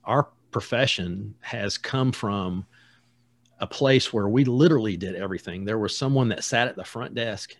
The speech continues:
and said hello when people came through the door. And that was the only thing that they did. Whereas that eye doctor did all of it, to now we have slowly added more and more things to other people to make us more productive so we can spend more time doing the things.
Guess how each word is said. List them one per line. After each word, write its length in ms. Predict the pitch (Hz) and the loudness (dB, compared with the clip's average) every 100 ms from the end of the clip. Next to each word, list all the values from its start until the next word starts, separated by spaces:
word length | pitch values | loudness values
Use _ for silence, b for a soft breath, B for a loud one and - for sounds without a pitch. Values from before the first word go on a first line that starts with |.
| 107 | -10
and 140 | 98 | -8
said 200 | - 104 | -4 -4
hello 260 | 120 110 123 | -2 -2 -2
when 120 | 113 | -2
people 240 | 127 101 | -6 -8
came 240 | - 117 107 | -8 -6 -4
through 100 | 113 | -2
the 80 | |
door. 280 | 107 117 87 | 0 0 0
And 100 | 87 | -2
that 100 | 113 | 0
was 100 | 104 | 0
the 140 | 120 - | -2 0
only 460 | 120 143 156 139 | 4 8 8 8
thing 260 | 107 127 120 | 4 0 -2
that 140 | - | -2
they 120 | 104 | -6
did. 360 | 98 110 107 80 | -4 -4 -6 -6
Whereas 440 | 95 98 104 104 - B B B | -6 -6 -4 -6 -10 B B B
that 140 | 107 | -6
eye 180 | 110 135 | -2 -2
doctor 460 | 110 98 - 95 90 | 0 -2 -4 -8 -6
did 260 | 107 104 - _ _ _ - | -2 -2 -4 _ _ _ -2
all 300 | 127 131 - | 2 2 0
of 80 | |
it, 120 | - - _ b b b b | -10 -20 _ b b b b
to 140 | - | -6
now 240 | 104 131 139 | 0 2 4
we 160 | 123 | 2
have 180 | 107 92 | 0 -2
slowly 580 | - - 120 135 123 117 - | -2 0 2 4 2 -2 -4
added 440 | 107 110 92 95 | -4 -4 -6 -6
more 260 | 95 120 123 | -4 -2 0
and 80 | 113 | 0
more 220 | 113 104 | 0 -2
things 420 | - 123 113 104 | -4 -6 -4 -6
to 120 | - | -8
other 200 | 107 104 | -8 -8
people 500 | - 135 120 92 90 b b b - | -8 -8 -8 -8 -10 b b b -10
to 120 | 107 | -6
make 320 | 104 123 127 | -2 -2 -2
us 320 | - 120 - | 0 0 0
more 320 | 104 110 127 | -4 0 2
productive 720 | 135 120 101 92 - 104 - - b b | 2 0 -2 -2 -4 -10 -12 -16 b b
so 140 | - 113 | -8 -4
we 140 | 113 | -2
can 140 | - 117 | -2 -4
spend 320 | - 147 139 | -2 2 2
more 160 | 113 | 2
time 320 | 95 117 104 104 | 0 -2 -2 0
doing 240 | 104 101 | 0 -2
the 60 | 92 | -6
things. 360 | - 104 104 | -8 -10 -10